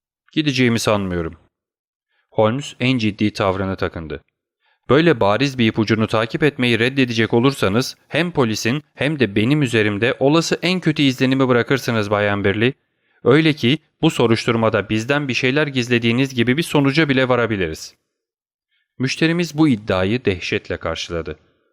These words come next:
"Şey, madem öyle düşünüyorsunuz, giderim ben de," dedi. "Bu papazın bir şeyler bildiğini hiç sanmıyorum ama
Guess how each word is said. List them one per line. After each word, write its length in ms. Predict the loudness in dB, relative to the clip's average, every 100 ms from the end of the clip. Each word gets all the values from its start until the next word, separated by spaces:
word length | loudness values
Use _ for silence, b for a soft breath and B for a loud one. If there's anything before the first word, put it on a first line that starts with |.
| _
"Şey, 340 | -2 0 0 -4
madem 460 | -2 0 2 0 2
öyle 240 | 2 4 2
düşünüyorsunuz, 720 | 0 0 0 0 -2 -4 -8 -4
giderim 360 | 0 2 2
ben 180 | 0 -2
de," 160 | -4 -6 _ _ _ _ -8
dedi. 240 | -8 -8 -18 _ _ _ _ -2
"Bu 140 | 0
papazın 440 | 2 0 0 0 0
bir 60 |
şeyler 380 | 0 2 2 0
bildiğini 380 | 0 2 2 0
hiç 120 | -2
sanmıyorum 500 | -2 -2 2 2 2
ama 240 | 2 0